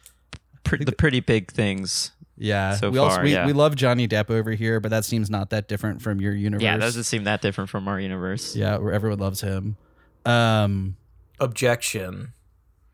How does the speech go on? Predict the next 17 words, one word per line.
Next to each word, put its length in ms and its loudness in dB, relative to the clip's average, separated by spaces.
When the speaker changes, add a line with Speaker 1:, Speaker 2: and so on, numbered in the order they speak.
Speaker 1:
Hearsay. 640 4
Speaker 2:
Okay. 400 2
<laughs> 40 -18
No, 180 4
I 120 6
normally 380 6
people 260 4
have, 200 6
like, 240 4
something 260 2
to 60 2
say 260 6
after 320 4
objection, 460 -2
but 80 -6
that's 180 2
cool. 520 2